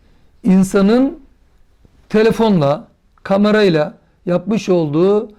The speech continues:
e, fotoğraf çekmesi, buna gelince kimi alimler bu hadis-i şeriflere istinaden demişlerdir ki bu da haramdır demişlerdir. Ama kimi alimler de demişlerdir ki bu asla buna girmez.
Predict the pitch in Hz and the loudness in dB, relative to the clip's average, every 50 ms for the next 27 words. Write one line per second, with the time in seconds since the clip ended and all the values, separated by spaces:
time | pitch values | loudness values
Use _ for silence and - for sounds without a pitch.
0 | _ _ _ _ _ _ - 160 160 160 156 - - 185 185 - 190 196 214 233 | _ _ _ _ _ _ -6 -4 -2 -2 -2 -2 -2 -4 -2 0 0 0 0 0
1 | 190 - - 196 170 - - 151 151 139 - 240 240 240 226 233 - _ _ _ | -2 -4 -4 -4 -4 -4 -4 -6 -8 -6 -4 -2 -2 -2 -2 -6 -10 _ _ _
2 | _ - 185 196 214 214 185 202 214 226 233 214 165 190 196 190 - 240 226 226 | _ -4 -2 0 0 0 0 0 0 0 0 0 -2 -2 -4 -4 -4 -4 -2 0
3 | 202 185 180 170 170 165 170 202 220 226 - - _ _ _ _ _ 185 220 190 | 0 0 0 0 -2 -4 -4 -4 -4 -6 -8 -14 _ _ _ _ _ -6 -4 -2
4 | 190 196 175 190 160 - - 196 180 175 - 160 165 156 160 170 175 - - 202 | -2 -2 -4 -6 -6 -6 -4 -4 -4 -4 -4 -4 -4 -4 -4 -4 -8 -8 -6 -4
5 | 190 185 175 165 156 196 208 202 208 - - - _ - 185 190 190 185 - - | -2 -2 0 0 0 -2 -2 -2 -4 -8 -16 -16 _ -2 0 0 0 0 0 -2
6 | 185 180 180 180 240 202 - - 240 226 214 196 - 185 175 202 185 202 185 151 | 0 0 0 0 -2 -4 -4 -4 -2 -2 -2 -4 -4 -4 -2 0 0 0 0 -2
7 | 151 165 156 151 147 143 135 131 131 135 135 123 - - - - - - - - | -2 -4 -4 -4 -4 -4 -6 -6 -6 -8 -10 -12 -14 -16 -16 -18 -18 -20 -20 -20
8 | - _ _ - _ _ - - - - - - - 214 226 220 214 214 - 247 | -20 _ _ -20 _ _ -20 -20 -20 -20 -16 -8 -6 -2 -2 -2 -2 -2 0 0
9 | 240 226 208 202 202 202 202 214 220 196 180 190 175 190 185 180 175 - - 185 | 2 2 2 0 0 0 0 0 0 0 0 -2 -2 -2 -4 -4 -4 -4 -4 -2
10 | 175 175 185 269 233 - - 220 220 226 214 220 - _ _ _ _ _ 196 170 | -2 -2 -2 -2 -4 -2 -2 -2 -2 -4 -6 -8 -14 _ _ _ _ _ -4 -2
11 | 208 220 220 208 214 - 202 190 180 180 180 175 156 143 160 147 147 131 123 120 | 0 0 -2 -2 -2 -2 -2 -2 0 -2 -4 -4 -4 -4 -4 -4 -4 -6 -8 -10
12 | - - - | -14 -18 -20